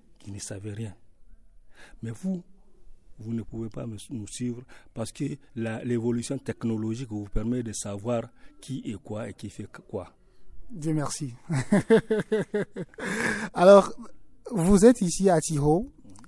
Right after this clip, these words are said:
Speaker 2: et très récemment, un drame vous a touché. D'ailleurs, pas que vous, vous étiez nombreux, un drame vous a touché. Euh, c'était un incendie qui a ravagé, euh, vos jardins.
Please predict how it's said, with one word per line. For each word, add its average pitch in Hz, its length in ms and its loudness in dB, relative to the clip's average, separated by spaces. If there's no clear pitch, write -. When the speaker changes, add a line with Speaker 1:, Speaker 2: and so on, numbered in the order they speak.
Speaker 2:
et 165 220 4
très 214 280 4
récemment, 170 640 2
un 160 120 2
drame 170 320 4
vous 147 220 -2
a 151 200 2
touché. 147 360 -4
D'ailleurs, 170 440 2
pas 165 200 -2
que 165 120 0
vous, 156 380 -4
vous 139 480 -6
étiez 170 240 0
nombreux, 143 440 0
un 156 140 -2
drame 160 320 0
vous 147 220 -2
a 151 100 2
touché. 156 460 0
Euh, 151 140 0
c'était 180 280 4
un 208 360 4
incendie 160 560 -4
qui 156 180 -4
a 147 140 0
ravagé, 147 760 -2
euh, 143 200 -8
vos 147 260 -2
jardins. 139 400 -6